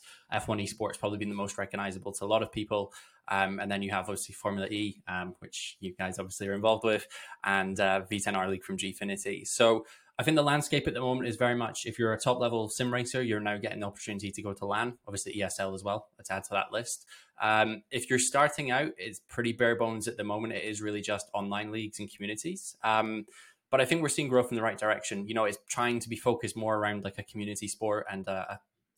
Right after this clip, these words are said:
what's the word, like, a fan sport for people to watch. Uh, it's, it's in a really interesting landscape. I mean, what, what's your guys' opinion of,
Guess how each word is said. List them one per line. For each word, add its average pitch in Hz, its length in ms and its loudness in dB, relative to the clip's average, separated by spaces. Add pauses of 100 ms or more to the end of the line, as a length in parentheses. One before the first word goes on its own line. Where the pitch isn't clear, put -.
(180)
what's 101 160 -10
the 104 80 -8
word, 98 160 -8
like, 95 120 -10
a 98 60 -8
fan 113 260 2
sport - 300 0
for 101 60 -14
people 104 220 -4
to - 100 -8
watch. - 440 0 (360)
Uh, 104 560 4
it's, 135 160 0
it's 151 180 2
in 156 80 0
a 147 60 2
really 143 200 2
interesting 117 480 0
landscape. 107 400 -2
I 117 60 2
mean, 120 120 0
what, 135 160 2 (120)
what's 131 180 0
your 127 100 2
guys' 113 200 2
opinion 110 380 -4
of, 104 320 0